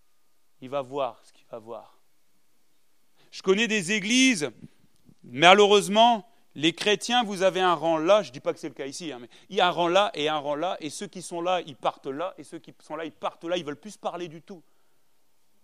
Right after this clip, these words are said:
Les tentations terribles de régler ses comptes.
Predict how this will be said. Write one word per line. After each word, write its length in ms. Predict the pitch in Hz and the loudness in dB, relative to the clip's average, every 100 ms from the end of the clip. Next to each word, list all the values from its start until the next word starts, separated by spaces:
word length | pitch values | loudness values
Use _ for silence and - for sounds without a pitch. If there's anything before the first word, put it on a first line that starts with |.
| _ _ _ _ | _ _ _ _
Les 80 | 120 | -14
tentations 600 | - 156 165 147 - 156 | -8 -6 -6 -10 -10 -14
terribles 580 | - 170 160 202 110 107 | -6 -6 -6 -8 -10 -10
de 100 | 127 | -8
régler 300 | 131 131 139 | -8 -8 -12
ses 180 | - 135 | -12 -14
comptes. 400 | - - - | -14 -16 -20